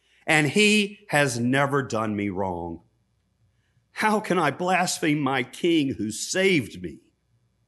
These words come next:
As they were preparing to burn him alive, Polycarp offered up prayers of faith and praise. Not vengeance,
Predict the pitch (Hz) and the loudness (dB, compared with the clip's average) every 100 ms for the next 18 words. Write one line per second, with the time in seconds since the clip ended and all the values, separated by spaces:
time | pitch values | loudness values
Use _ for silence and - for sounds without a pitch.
0 | _ _ _ _ _ _ _ _ _ _ | _ _ _ _ _ _ _ _ _ _
1 | _ _ _ _ _ _ 107 123 120 120 | _ _ _ _ _ _ -4 -4 0 0
2 | 113 - 113 - 147 151 147 139 110 123 | 0 -2 -8 -2 0 2 0 -2 -2 0
3 | 127 123 123 117 110 90 82 80 - - | 0 -2 -4 -2 -2 -4 -6 -10 -14 -8
4 | 110 110 - 95 95 - 90 95 95 87 | -6 -4 -4 -6 -6 -8 -8 -6 -6 -6
5 | - - 117 110 117 113 - 98 - - | -8 -10 -4 -2 -2 -4 -10 -16 -16 -12
6 | 87 80 - _ _ _ 82 80 78 - | -10 -10 -14 _ _ _ -16 -14 -14 -14
7 | 82 71 64 _ _ - - _ _ _ | -14 -14 -18 _ _ -20 -20 _ _ _
8 | _ _ _ _ _ _ 85 85 107 87 | _ _ _ _ _ _ -16 -14 -14 -8
9 | 95 87 - 65 - - - | -6 -6 -10 -20 -20 -20 -20